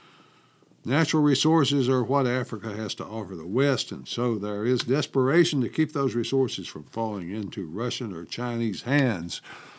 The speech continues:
or, God forbid, remaining in African hands. The other thing, perhaps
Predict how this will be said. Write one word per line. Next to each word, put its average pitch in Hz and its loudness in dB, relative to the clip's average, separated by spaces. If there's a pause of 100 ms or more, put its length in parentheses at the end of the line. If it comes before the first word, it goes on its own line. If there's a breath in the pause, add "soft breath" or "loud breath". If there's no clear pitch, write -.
(200 loud breath)
or, 160 8
God 151 6
forbid, 139 4
remaining 156 6
in 156 4
African 117 0
hands. - -12
The 87 -6
other 110 -2
thing, 78 -12
perhaps 107 -8